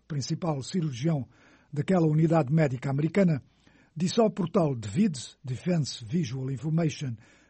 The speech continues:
Distribution Service, estar desejoso de trabalhar em conjunto e colaborar com Angola.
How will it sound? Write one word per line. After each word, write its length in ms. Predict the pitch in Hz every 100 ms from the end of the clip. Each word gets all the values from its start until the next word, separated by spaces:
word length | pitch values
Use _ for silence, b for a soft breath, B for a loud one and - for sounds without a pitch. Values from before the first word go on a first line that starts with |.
| b
Distribution 640 | 143 - 180 147 139 151
Service, 540 | 147 - 202 175 - - b b b
estar 300 | - 214 151
desejoso 540 | 143 127 208 208 120
de 80 | -
trabalhar 440 | 220 196 190 180
em 100 | 170
conjunto 460 | 165 160 123 185 165
e 40 |
colaborar 560 | 156 170 151 156 143 120
com 160 | 151
Angola. 400 | 135 131 131 107